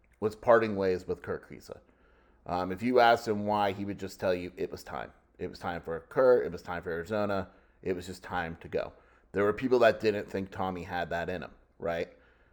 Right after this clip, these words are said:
Tommy said, "We need to get more athletic and we need to get tougher."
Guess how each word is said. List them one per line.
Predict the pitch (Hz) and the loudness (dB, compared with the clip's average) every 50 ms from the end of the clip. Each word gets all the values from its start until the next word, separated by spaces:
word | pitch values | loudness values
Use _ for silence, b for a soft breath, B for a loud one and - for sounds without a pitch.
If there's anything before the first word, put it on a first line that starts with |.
| b b b | b b b
Tommy | - - 120 127 127 123 117 | -4 0 2 2 2 2 0
said, | - - 110 104 | 2 2 2 2
"We | 107 120 | 2 0
need | 120 120 123 - | -2 -2 -4 -4
to | 117 104 | -2 0
get | 113 107 - | 0 0 2
more | 98 107 104 101 | 2 0 2 2
athletic | 98 92 - - - 104 104 113 135 156 151 - - - _ _ _ - | 2 0 -2 -2 -2 2 4 4 4 4 4 2 -8 -20 _ _ _ -6
and | 107 110 104 | -4 -4 -2
we | 104 104 | -2 -2
need | 104 104 104 104 | -2 -4 -6 -6
to | - 104 | -6 -4
get | 92 98 - - - | -2 -2 -2 -4 -6
tougher." | - - 95 - - - - - | -6 -4 -4 -4 -4 -8 -14 -14